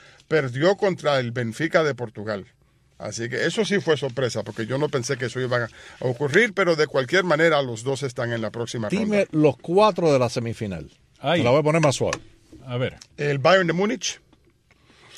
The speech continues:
Speaker 1: el Real Madrid, <laughs> ah, un equipo de América del Sur, un equipo brasileño, eh, cualquiera,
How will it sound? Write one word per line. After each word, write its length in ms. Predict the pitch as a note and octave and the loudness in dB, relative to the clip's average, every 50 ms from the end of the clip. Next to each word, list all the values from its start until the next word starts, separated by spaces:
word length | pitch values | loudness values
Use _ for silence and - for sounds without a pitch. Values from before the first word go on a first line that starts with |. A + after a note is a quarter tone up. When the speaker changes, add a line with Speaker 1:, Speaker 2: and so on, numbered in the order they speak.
| - - - - - - - - - | -20 -20 -20 -20 -20 -20 -14 -4 -2
Speaker 1:
el 140 | D#3+ D3 | -2 -2
Real 320 | C3+ C#3 D3 D3 C#3+ D#3+ F3+ | 0 2 2 2 2 2 2
Madrid, 360 | F3 D3+ C#3 D3+ F#3+ A#3 F#3+ - - - _ _ _ _ _ _ _ _ _ _ _ _ _ - - - - - | 0 0 0 0 -4 -6 -6 -10 -20 -20 _ _ _ _ _ _ _ _ _ _ _ _ _ -20 -20 -18 -12 -6
<laughs> 840 | - D#3 C3 - - D#3+ D3 - - C3+ C3 C3 - - C#3 B2+ A#2+ - - - - - - - - - - - - - - - | -4 -4 -4 -4 -6 -8 -8 -6 -8 -8 -8 -8 -6 -4 -4 -4 -4 -8 -14 -20 -18 -18 -20 -20 -20 -20 -20 -20 -20 -20 -12 -4
ah, 680 | - C3+ C#3+ C#3 C#3 C3+ C#3 C#3 C3+ C3+ C3+ C3+ D3 - | -2 2 2 4 4 4 6 4 4 4 4 2 2 2
un 140 | F#3 G3+ A3 | 2 4 4
equipo 400 | G#3+ F#3+ C#3+ G#3+ A3+ - A3 G#3 | 4 4 4 2 4 6 6 6
de 60 | F#3 E3+ | 6 6
América 420 | E3 F3+ F#3+ G3+ F3+ G3 F3+ E3 | 4 2 2 2 4 4 4 4
del 100 | D#3 C#3+ | 4 0
Sur, 300 | B2+ - G#3+ A#3+ B3+ - | 0 0 0 0 0 -2
un 160 | - E3 F3+ G3+ | -2 0 2 2
equipo 300 | F#3 C#3+ F#3 E3 F#3+ F3+ | 2 2 2 2 2 4
brasileño, 600 | E3+ D3+ B2+ B2+ D3 C#3 C#3+ D3+ E3+ F#3+ G#3 G3+ - B2 | 4 2 2 0 -2 -2 -2 -2 -2 -4 -6 -6 -6 -4
eh, 640 | B2 B2 A#2+ A#2+ A#2+ A#2+ B2 B2 B2 A#2 A#2 A2+ A2+ - | -2 -2 -2 -2 -2 -2 -2 -2 -2 -2 -2 -2 -4 -2
cualquiera, 460 | - B2 B2 B2 D#3 F3+ E3+ E3+ E3+ | -2 -2 0 4 4 4 4 2 -4